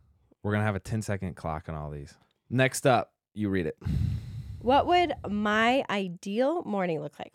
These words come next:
Speaker 2: Wake up time, meal, routine.
Speaker 1: Great. Sean, you're not really a sleeper inner, but I think you'd like to sleep till, like, seven thirty.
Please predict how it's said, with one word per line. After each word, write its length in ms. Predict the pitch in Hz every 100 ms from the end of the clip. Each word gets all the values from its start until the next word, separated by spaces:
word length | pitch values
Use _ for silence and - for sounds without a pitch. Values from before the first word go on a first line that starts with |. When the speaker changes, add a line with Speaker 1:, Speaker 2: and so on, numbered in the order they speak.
| -
Speaker 2:
Wake 240 | 180 233
up 160 | 240 -
time, 440 | 247 233 220 208
meal, 400 | 202 202 202 196 -
routine. 460 | 165 165 - - - _ _ _ _ _ _ _ _ -
Speaker 1:
Great. 280 | 92 80 - _ -
Sean, 680 | - 98 101 107 104 101 - _ _ _ _ _ _ _ _ _ _ -
you're 100 | 226
not 140 | 285
really 220 | 139 160
a 20 |
sleeper 360 | 143 - 156 127
inner, 220 | 120 135
but 140 | 135 110
I 80 |
think 220 | 104 139 120
you'd 100 | 101
like 160 | 98
to 100 | -
sleep 240 | - 98 -
till, 120 | 95
like, 260 | 87 80 -
seven 520 | - - 87 87 90 87
thirty. 480 | 82 78 80 101